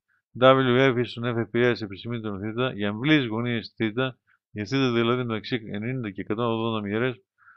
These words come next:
το σημείο θ είναι μικρότερο του μηδενός. Οπότε το έργο της δύναμης F είναι αρνητικό, W F είναι, είναι αρνητικό.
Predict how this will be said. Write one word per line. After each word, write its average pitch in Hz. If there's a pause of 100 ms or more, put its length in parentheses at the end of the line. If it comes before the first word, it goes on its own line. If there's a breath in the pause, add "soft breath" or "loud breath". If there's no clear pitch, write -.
(360 soft breath)
το 107
σημείο 131
θ 113
είναι 139
μικρότερο 131
του 135
μηδενός. 135
Οπότε 127
το 127
έργο 127
της 104
δύναμης 120
F 123
είναι 131 (140)
αρνητικό, 131
W 117
F 120
είναι, 127
είναι 123
αρνητικό. 131